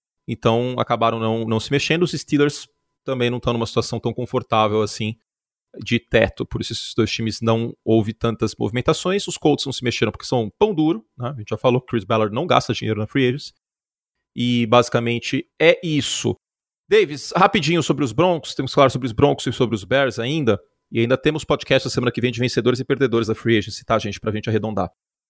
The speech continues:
Mas, ah, o Von Miller foi mantido no elenco,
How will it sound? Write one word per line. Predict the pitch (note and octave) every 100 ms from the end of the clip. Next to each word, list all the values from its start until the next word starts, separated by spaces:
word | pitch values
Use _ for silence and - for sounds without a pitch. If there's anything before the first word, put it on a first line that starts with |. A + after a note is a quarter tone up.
| _ _
Mas, | A#2+ B2+ C3 C3 C3 - - -
ah, | C3 B2+ B2 B2 B2 A#2+ A2+ - _ _ _ -
o | G#3
Von | B3 A#3
Miller | G#3+ G3
foi | - F3 E3 D3+ - -
mantido | - C#3 C#3 C3+ E3 D3
no | C3+
elenco, | B2 E3+ G3 -